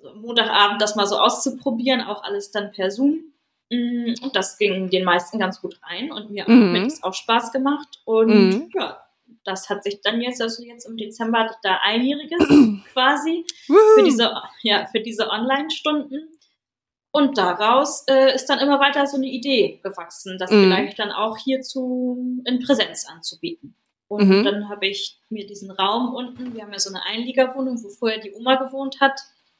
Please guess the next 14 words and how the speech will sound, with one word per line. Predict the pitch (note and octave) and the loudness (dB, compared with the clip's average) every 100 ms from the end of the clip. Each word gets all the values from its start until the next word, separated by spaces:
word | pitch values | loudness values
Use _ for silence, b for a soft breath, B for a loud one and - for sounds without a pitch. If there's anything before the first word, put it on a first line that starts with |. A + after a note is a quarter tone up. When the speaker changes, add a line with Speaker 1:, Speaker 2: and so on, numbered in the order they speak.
| _ _ _ - - | _ _ _ -20 -8
Speaker 1:
von | - G#3+ | -4 -2
den | A3+ A3+ | 0 2
Vorbesitzern. | B3+ B3 B3+ B3 C4 B3 B3 b b b b b _ _ | 2 2 0 -2 0 0 0 b b b b b _ _
Ähm, | A3 G#3 G#3 G3+ G3+ G3+ G3+ F#3+ _ _ | 0 2 2 0 -4 -8 -14 -20 _ _
ist | - - | -12 -8
auch | G3+ | -6
ganz, | G3+ G3+ - | -6 -4 -2
ganz | G3+ - | -2 0
niedlich. | A#3 A#3 C4 B3+ | 0 0 -6 -8
Ich | - | -18
habe | - | -14
zum | - G#3 | -4 0
Beispiel | G3+ - - | 0 0 -4
einen | G3 A3+ A#3 A3+ - _ | -4 -4 -6 -10 -20 _